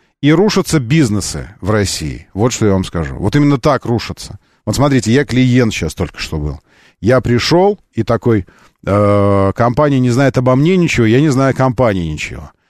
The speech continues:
И я хочу им дать денег сколько-нибудь. Сколько? Пять, десять, пятнадцать? Сколько тысяч вам надо? Готов дать, давайте. И они такие,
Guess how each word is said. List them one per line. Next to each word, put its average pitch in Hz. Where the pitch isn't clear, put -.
И 101
я 143
хочу 151
им 156
дать 120
денег 107
сколько-нибудь. 87
Сколько? 120
Пять, 143
десять, 131
пятнадцать? -
Сколько 143
тысяч -
вам 90
надо? 73
Готов 127
дать, 90
давайте. 92
И -
они 120
такие, 120